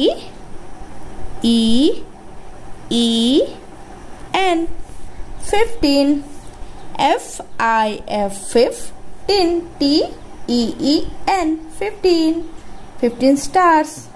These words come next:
Okay. If it possible, then you write here also fifteen again. F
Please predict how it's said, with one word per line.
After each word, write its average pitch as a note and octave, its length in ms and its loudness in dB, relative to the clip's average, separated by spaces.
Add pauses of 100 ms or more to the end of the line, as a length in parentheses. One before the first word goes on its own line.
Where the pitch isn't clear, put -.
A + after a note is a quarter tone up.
(120)
Okay. E4 440 2 (500)
If - 400 -4 (160)
it - 320 -2
possible, A3+ 560 2 (140)
then A3 200 0
you G#3+ 180 -2
write G#3 340 0
here A3 340 0
also G#3+ 460 2
fifteen C#5 640 0 (160)
again. C#4 480 4 (840)
F A3 720 2